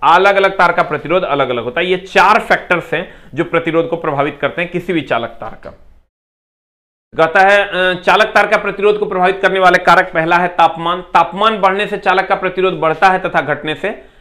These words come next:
घटता है। हाँ, ये पहला है तापमान। तापमान के बढ़ने से बढ़ेगा, घटने से घटेगा। पदार्थ की प्रकृति, तो हम बोले थे अलग-अलग धातुओं के तार का प्रतिरोध अलग-अलग होता है। टंगस्टन का लोगे, उसका प्रतिरोध अलग होगा, एल्युमिनियम का लोगे अलग होगा, चांदी का लोगे अलग होगा।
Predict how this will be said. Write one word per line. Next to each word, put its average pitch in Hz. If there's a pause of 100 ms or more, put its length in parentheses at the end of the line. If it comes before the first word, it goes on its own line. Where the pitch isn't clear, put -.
(160)
घटता 131
है। 95 (1700)
हाँ, 170
ये 175
पहला 190
है 208
तापमान। 180
तापमान 180
के 202
बढ़ने 190
से 190
बढ़ेगा, 190
घटने 165
से 139
घटेगा। 123
पदार्थ 180
की 208
प्रकृति, 190
तो 180
हम 165
बोले 175
थे 185
अलग-अलग 175
धातुओं 175
के 180
तार 170
का 165
प्रतिरोध 156
अलग-अलग 156
होता 156
है। 156
टंगस्टन 151
का 170
लोगे, 170
उसका 170
प्रतिरोध 165
अलग 160
होगा, 165 (240)
एल्युमिनियम 180
का 185
लोगे 170
अलग 165
होगा, 160
चांदी 147
का 151
लोगे 147
अलग 143
होगा। 139